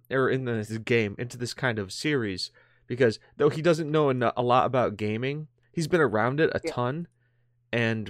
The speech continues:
Speaker 1: respects the source material enough that it would be very well. I think he'd do very well.
Speaker 2: Oh, absolutely. Uh, you know, he's, he, I don't know, he, he,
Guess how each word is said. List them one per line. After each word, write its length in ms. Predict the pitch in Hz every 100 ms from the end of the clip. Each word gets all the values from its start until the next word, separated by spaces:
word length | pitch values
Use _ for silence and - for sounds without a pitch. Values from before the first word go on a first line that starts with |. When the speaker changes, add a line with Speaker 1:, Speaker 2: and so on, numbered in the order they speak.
| 101
Speaker 1:
respects 560 | 113 - - 143 -
the 120 | - 110
source 340 | 123 120 -
material 580 | 135 - 151 147 156 156
enough 380 | 156 165 - - _ -
that 160 | 113 -
it 80 |
would 160 | 123 110
be 140 | 117
very 260 | 107 107 104
well. 320 | 101 87 - _ _ _ 113
I 40 |
think 160 | 117 107
he'd 120 | 101
do 160 | 104
very 280 | 92 98 92
well. 240 | 50 50 _ _ _ _ _ _ _ _ _ _ _ _ _ _ _ _ _ _ _ _ _ _ -
Speaker 2:
Oh, 140 | 131 120
absolutely. 640 | - 143 120 117 120 127 _ _ -
Uh, 40 | 151
you 260 | 156 160
know, 220 | 139 139
he's, 400 | 151 156 156 143 -
he, 200 | 196 247 190 - _ _ _ _ _ _ _ _ _ -
I 80 | 202
don't 160 | 262
know, 80 | 240
he, 340 | 190 269 277 -
he, 240 | - -